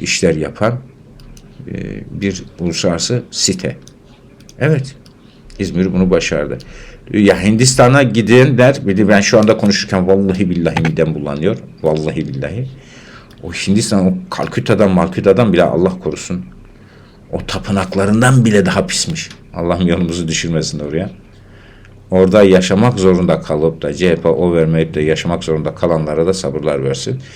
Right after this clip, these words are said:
C H P'liler kendileri şey diyorlar, e, haklılar, e, kendilerinin tercihi, bir şey demiyorum. Ama Allah İzmirlilere yardımcı olsun.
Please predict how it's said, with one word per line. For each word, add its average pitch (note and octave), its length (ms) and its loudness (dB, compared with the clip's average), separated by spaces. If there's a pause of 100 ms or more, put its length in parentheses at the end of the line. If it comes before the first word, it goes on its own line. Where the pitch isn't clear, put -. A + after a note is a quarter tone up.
(420)
C F#3+ 140 4
H F#3+ 120 2
P'liler F3+ 360 4 (340)
kendileri C3 360 2
şey D#3+ 220 0
diyorlar, G2 460 0 (180)
e, - 60 -10 (340)
haklılar, F#2 600 -2
e, - 320 -14 (1800)
kendilerinin B2 720 4 (1900)
tercihi, F#2 480 0
bir C3 60 -8
şey B2+ 160 0
demiyorum. D2+ 500 -2 (920)
Ama A2 360 -2 (420)
Allah G2 260 2
İzmirlilere F2 520 0
yardımcı D2+ 480 -2
olsun. - 280 -10